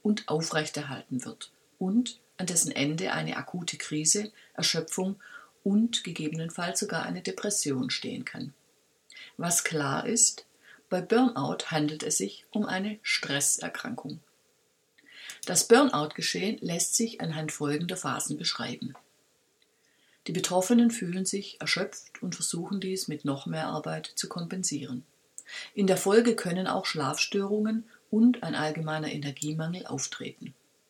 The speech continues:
In einer zweiten Phase wird die eigene Anstrengung heruntergefahren. Es fällt zunehmend schwer, sich zu engagieren. Dann treten Gefühle der Leere und Hoffnungslosigkeit auf.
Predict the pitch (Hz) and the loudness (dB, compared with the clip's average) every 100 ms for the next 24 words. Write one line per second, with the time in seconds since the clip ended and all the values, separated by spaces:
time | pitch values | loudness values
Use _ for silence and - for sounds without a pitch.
0 | - - - - - 170 160 156 - 180 | -20 -20 -20 -16 -4 2 2 2 2 4
1 | 247 233 - 147 143 151 185 - - 156 | 4 2 0 0 2 0 -2 -2 -2 0
2 | 151 151 - 139 - - 160 165 165 175 | 0 0 0 0 0 0 -2 -2 -4 -6
3 | 151 151 156 151 135 - - - _ _ | -4 -2 -2 -6 -8 -8 -10 -12 _ _
4 | _ - - _ 165 - 180 165 - - | _ -18 -18 _ 4 4 4 -4 2 4
5 | 220 196 160 170 - 151 143 147 170 _ | 4 2 0 -2 0 0 -2 -4 -6 _
6 | - 147 135 - 135 147 156 165 143 131 | -4 -2 0 -2 -2 -4 -4 -4 -4 -4
7 | - - _ _ _ _ _ _ - - | -8 -12 _ _ _ _ _ _ -20 -20
8 | - - - 180 208 - 196 190 185 180 | -20 -18 -6 -2 0 2 0 0 -4 -4
9 | 180 190 185 151 143 143 156 175 190 - | -2 -2 0 -2 0 0 -2 -4 -8 -6
10 | 202 - 156 - 143 - 127 123 127 - | -6 -4 -4 -4 -4 -4 -4 -4 -6 -8
11 | 127 - - - | -10 -10 -12 -12